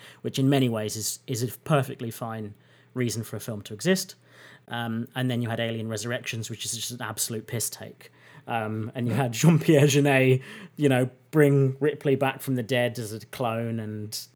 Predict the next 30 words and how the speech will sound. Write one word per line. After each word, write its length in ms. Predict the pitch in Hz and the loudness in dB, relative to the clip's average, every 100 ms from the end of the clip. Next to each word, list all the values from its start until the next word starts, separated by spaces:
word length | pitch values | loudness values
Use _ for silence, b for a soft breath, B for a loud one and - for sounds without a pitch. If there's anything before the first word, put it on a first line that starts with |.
| - 143 | -8 -2
Alien 240 | 127 117 | 0 -2
versus 240 | 110 - 107 | -4 -8 -10
Predator 300 | 120 110 107 | -10 -8 -10
movies. 380 | 107 104 107 - _ - | -8 -8 -10 -14 _ -20
Let's 160 | - | -20
not 120 | 107 | -18
talk 180 | - 113 | -14 -12
about 200 | 110 110 | -10 -10
them. 160 | 110 110 B B B B - | -12 -16 B B B B -10
Um, 360 | 117 113 113 - _ _ | -6 -4 -6 -8 _ _
and 160 | 123 127 | -4 4
then, 300 | 214 143 131 | 4 4 0
against 340 | 139 131 131 | -2 -4 -4
all 200 | 185 185 | 0 0
odds, 440 | 113 104 113 - - - - _ _ | 0 -2 -6 -8 -10 -18 -20 _ _
Ridley 240 | 147 151 135 | -2 0 -2
Scott, 400 | - 113 113 - _ _ - | -2 -4 -6 -8 _ _ -10
the 80 | 120 | -6
guy 240 | 127 127 | -2 -2
who 200 | 110 113 113 | -2 -4 -6
created 540 | - 123 123 135 131 | -6 -2 0 -2 -4
Alien, 460 | 120 113 107 107 113 b b b _ | -6 -8 -6 -8 -10 b b b _
came 240 | - 120 | -4 -2
back 260 | 117 120 - | -2 -6 -8
for 200 | - 113 | -12 -10
Prometheus, 760 | - 147 151 147 110 101 - - | -6 0 2 2 -2 -8 -8 -8
a 260 | 113 110 - - - | -6 -6 -8 -18 -8
direct 680 | 147 120 123 135 131 - - | -4 -2 -2 -2 -4 -10 -20
prequel 600 | - 139 139 - 101 104 | -4 -4 -4 -12 -14 -14
to 340 | - 107 104 | -12 -10 -12